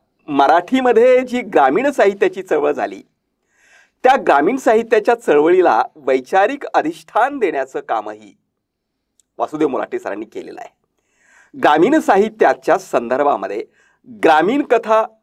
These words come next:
स्वरूप आणि विकास, ग्रामीण साहित्य चळवळ आणि आम्ही, ग्रामीण साहित्य, स्वरूप आणि दिशा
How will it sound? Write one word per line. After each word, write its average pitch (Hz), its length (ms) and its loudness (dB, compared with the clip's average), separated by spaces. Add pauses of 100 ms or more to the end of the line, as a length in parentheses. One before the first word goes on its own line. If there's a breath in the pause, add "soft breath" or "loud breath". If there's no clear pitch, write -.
(100)
स्वरूप 170 460 0 (100)
आणि 143 200 0
विकास, - 400 -16 (880)
ग्रामीण 175 380 2
साहित्य 233 480 0
चळवळ 214 440 0 (440)
आणि 160 220 0 (120)
आम्ही, 117 360 -4 (840)
ग्रामीण 170 360 0
साहित्य, 233 580 -2 (260)
स्वरूप 196 460 -2 (100)
आणि 170 220 -2
दिशा 123 420 -10